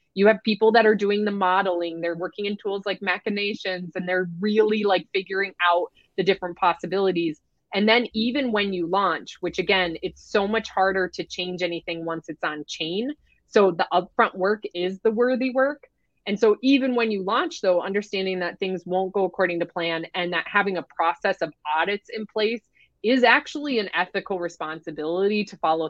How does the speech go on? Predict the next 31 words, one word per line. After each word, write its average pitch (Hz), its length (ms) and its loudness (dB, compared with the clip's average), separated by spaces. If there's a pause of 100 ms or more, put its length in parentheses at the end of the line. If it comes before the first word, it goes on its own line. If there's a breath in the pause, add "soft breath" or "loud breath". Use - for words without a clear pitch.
(100)
through 170 200 -6
on. 220 240 -6 (380)
A 196 60 -2
lot 208 280 4
of 226 120 -2
people 196 480 -4 (100)
wanna 190 400 -2
just, 180 320 -8
like, 170 300 -6
have 190 300 0
a 196 40 -2
token, 240 640 -2 (100)
launch 180 400 -2
it, 233 260 0
and 175 160 -12
see 190 300 -8
where 175 160 2
it - 160 -2
can 160 100 -18 (120)
fly. 175 420 -4 (380)
Um, 180 400 2
or 214 440 4
if 202 200 -4
you 208 100 -2
have 190 220 -2
something 202 280 -6
as 185 140 -8
simple 180 340 -4
as, 170 220 -4
like, 165 220 -6 (100)
governance 180 480 0